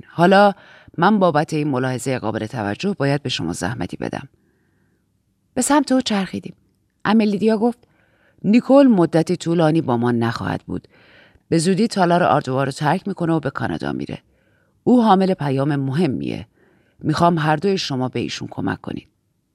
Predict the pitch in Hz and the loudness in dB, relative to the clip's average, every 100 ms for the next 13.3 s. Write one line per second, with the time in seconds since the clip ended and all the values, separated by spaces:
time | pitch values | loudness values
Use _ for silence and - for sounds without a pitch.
0 | _ _ _ _ - 240 302 320 269 226 | _ _ _ _ 2 6 6 4 2 0
1 | - 214 - 135 98 - - _ _ _ | -4 -8 -8 -10 -10 -12 -16 _ _ _
2 | _ _ _ _ _ - - 381 359 220 | _ _ _ _ _ -8 0 2 4 4
3 | 208 190 196 202 190 190 - 202 202 196 | 2 0 0 2 2 0 -2 -2 -2 -2
4 | 190 190 160 185 175 170 151 156 107 _ | 0 0 0 2 2 2 -2 -4 -8 _
5 | _ _ _ _ _ _ _ - 311 - | _ _ _ _ _ _ _ 0 2 4
6 | 240 240 - 269 302 254 262 269 302 214 | 4 4 2 2 4 4 6 4 2 0
7 | - - - - _ _ _ _ - 269 | -4 -8 -8 -14 _ _ _ _ -4 2
8 | 247 254 320 320 170 - _ _ _ _ | 6 6 4 2 -10 -10 _ _ _ _
9 | _ 196 226 233 - 220 196 226 220 220 | _ 2 2 2 0 -2 -2 -2 -2 -6
10 | 214 208 208 196 202 220 - 220 220 247 | -2 -2 0 0 0 0 -2 -4 0 -2
11 | 269 _ _ - 247 330 359 - 220 214 | -2 _ _ -2 2 2 2 -4 -2 -2
12 | 208 269 302 - 151 170 - 165 160 - | 0 0 0 -4 -8 -8 -8 -10 -10 -14
13 | - - 87 | -16 -14 -14